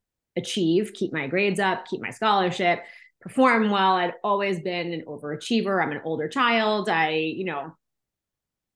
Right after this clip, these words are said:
I felt the need to, self-imposed need to do everything really well. And about a month after nine eleven happened, I had friends who lost parents. I had friends whose parents were,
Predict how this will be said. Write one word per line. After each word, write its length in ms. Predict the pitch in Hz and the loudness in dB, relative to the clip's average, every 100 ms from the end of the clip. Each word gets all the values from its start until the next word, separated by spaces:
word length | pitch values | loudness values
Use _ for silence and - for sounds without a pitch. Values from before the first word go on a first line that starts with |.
| _ | _
I 280 | 170 175 175 - | -2 -2 -4 -2
felt 220 | 240 240 | 0 0
the 80 | 208 | 2
need 340 | 214 208 202 - | 2 2 0 -2
to, 320 | 190 165 160 160 _ _ _ | -2 -2 -2 -8 _ _ _
self-imposed 720 | - 277 269 240 226 190 180 | -4 0 0 0 0 0 -2
need 340 | 180 175 170 - | -2 -2 -4 -8
to 500 | - 170 156 156 185 _ _ _ _ _ - - - | -6 -2 -2 -6 -12 _ _ _ _ _ -20 -20 -2
do 160 | 190 | 2
everything 380 | 170 151 156 160 | 2 0 -4 -4
really 220 | 147 139 | -6 -8
well. 280 | 131 - - _ _ _ - _ _ _ _ - | -8 -12 -16 _ _ _ -20 _ _ _ _ 0
And 560 | 208 196 185 180 175 180 - _ _ _ _ | 2 4 4 2 0 -6 -18 _ _ _ _
about 440 | 220 220 233 302 247 | -2 0 2 4 4
a 80 | |
month 320 | 208 196 208 180 | 4 4 2 2
after 320 | 165 160 175 | 0 0 -2
nine 180 | 165 160 | -2 0
eleven 300 | 160 156 156 | 0 -2 -4
happened, 420 | 147 - 156 156 | -6 -4 -4 -2
I 80 | 156 | -2
had 240 | 156 151 | -2 -4
friends 260 | 160 151 156 | -4 -4 -4
who 80 | |
lost 280 | 156 147 - | -6 -6 -8
parents. 340 | 220 214 220 220 | -4 -2 -2 -4
I 80 | |
had 160 | 151 147 | -8 -8
friends 380 | - 151 147 139 | -6 -6 -6 -8
whose 200 | 156 156 | -10 -10
parents 420 | - 151 156 156 | -6 -6 -6 -8
were, 340 | 135 135 151 | -8 -8 -10